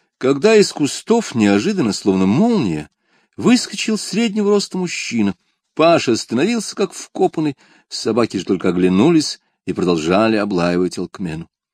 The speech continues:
На лице незнакомца светились пронзительные чёрные глаза, привыкшие приказывать и угрожать.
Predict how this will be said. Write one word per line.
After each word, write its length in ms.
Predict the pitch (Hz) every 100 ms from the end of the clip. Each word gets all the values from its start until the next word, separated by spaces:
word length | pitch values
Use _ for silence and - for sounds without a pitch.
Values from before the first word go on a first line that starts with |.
| _ _ _ _ _ _ _ _ _ _ _ -
На 180 | -
лице 380 | 123 160 - 226
незнакомца 760 | 226 202 190 196 208 196 - 208
светились 560 | - 190 - 196 190
пронзительные 720 | - 180 170 143 185 190 190 180
чёрные 500 | - 151 147 151 135
глаза, 480 | 131 117 110 101 - _
привыкшие 600 | 87 98 95 - 85 -
приказывать 840 | - 78 - 123 135 135 135 - _ _ _
и 100 | -
угрожать. 640 | 98 92 92 87 90 -